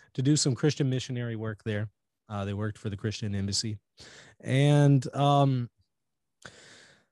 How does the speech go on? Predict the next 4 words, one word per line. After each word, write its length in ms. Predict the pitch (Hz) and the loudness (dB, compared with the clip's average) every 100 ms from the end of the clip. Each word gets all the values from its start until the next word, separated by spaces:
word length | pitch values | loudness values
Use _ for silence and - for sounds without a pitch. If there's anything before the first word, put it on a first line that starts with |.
| _ _ | _ _
I 40 | - | -8
vaguely 1080 | 147 135 202 214 208 202 202 190 165 160 151 | -6 -6 -8 -8 -4 0 4 6 6 8 6
remember 540 | 139 131 127 127 131 | 6 2 -2 -4 -6
it, 240 | 127 123 | -6 -6